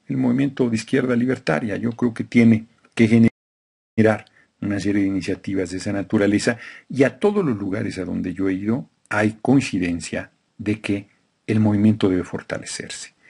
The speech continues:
Yo no pienso dividir, al contrario, pienso impulsar, pero pienso generar una corriente que aspiraría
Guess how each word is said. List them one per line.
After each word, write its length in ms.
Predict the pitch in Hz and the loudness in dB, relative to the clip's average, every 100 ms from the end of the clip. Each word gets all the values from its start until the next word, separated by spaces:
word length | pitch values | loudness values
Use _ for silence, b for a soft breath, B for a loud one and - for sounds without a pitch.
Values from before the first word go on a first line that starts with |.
| B B - | B B 0
Yo 300 | 113 104 110 - | 2 2 -2 -8
no 220 | - 107 - | -2 -2 2
pienso 400 | 107 98 85 82 | 0 0 -4 -6
dividir, 400 | 82 107 190 190 | -2 -2 -2 -4
al 80 | - | -6
contrario, 560 | 92 87 139 175 165 _ _ _ _ - | -6 -4 -4 -4 -8 _ _ _ _ -8
pienso 300 | 95 92 92 | -6 -4 -6
impulsar, 540 | 80 117 120 147 139 B B B B | -2 0 0 -2 -4 B B B B
pero 280 | - 139 139 | 0 0 0
pienso 560 | 190 208 - 208 185 _ _ | -2 -2 -2 -6 -6 _ _
generar 540 | - - 135 139 147 160 | -4 2 4 4 4 2
una 220 | 143 123 | 0 -2
corriente 680 | 104 101 95 85 - 82 _ _ | -6 -2 -2 -4 -8 -16 _ _
que 220 | - 98 | -4 -4
aspiraría 840 | 71 - - 120 107 98 117 165 | -4 -10 -2 -2 0 -2 -2 -4